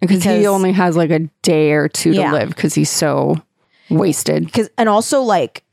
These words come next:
Speaker 2: fake Landolf, like, cauterized his wounds, but
Speaker 1: Yeah.
Speaker 2: too much, and it was, like, burning his bones. That part was fucked up.
Speaker 1: Oh, that's, that's probably also had a huge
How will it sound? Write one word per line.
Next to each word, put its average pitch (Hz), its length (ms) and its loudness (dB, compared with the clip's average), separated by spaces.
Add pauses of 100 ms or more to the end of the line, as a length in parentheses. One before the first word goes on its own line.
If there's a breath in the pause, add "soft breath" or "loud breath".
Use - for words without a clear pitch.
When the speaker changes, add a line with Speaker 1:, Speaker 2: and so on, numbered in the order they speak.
(340)
Speaker 2:
fake 220 380 0
Landolf, 165 720 0
like, 113 220 -6 (100)
cauterized 147 680 0
his 110 420 -4 (300)
wounds, 185 560 -2
but 175 120 2
Speaker 1:
Yeah. 160 200 0
Speaker 2:
too - 60 -2
much, 180 280 -2
and 202 100 -6
it - 20 0
was, 175 100 -2
like, 165 140 -6 (180)
burning 214 280 0
his 165 140 -2
bones. 196 420 -2
That 220 180 -2
part 269 160 0
was 196 140 -4
fucked - 260 -6
up. 71 200 -2
Speaker 1:
Oh, 185 400 2
that's, 214 280 -2 (180)
that's 262 240 0
probably 156 580 0
also 151 340 0
had 165 160 0
a 165 60 0
huge 165 640 0